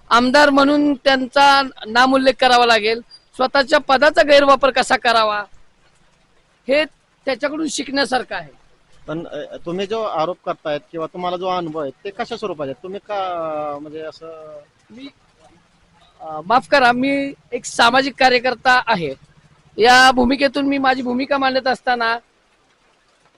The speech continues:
Speaker 1: आमदार महेश शिंदे यांच्या सुविद्य पत्नी यांनी आमच्या तांदुळवाडी या गावी, अं,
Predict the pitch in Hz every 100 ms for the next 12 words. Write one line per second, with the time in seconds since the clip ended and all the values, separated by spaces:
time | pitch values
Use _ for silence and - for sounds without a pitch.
0 | - 226 247 285 277 269 269 226 _ _
1 | _ - 285 294 294 254 262 _ _ _
2 | _ _ _ 214 240 254 226 285 294 294
3 | 294 269 233 - 277 330 330 302 262 294
4 | 277 269 277 269 226 285 - 269 269 311
5 | 294 302 285 285 277 269 240 - _ _
6 | _ - 196 196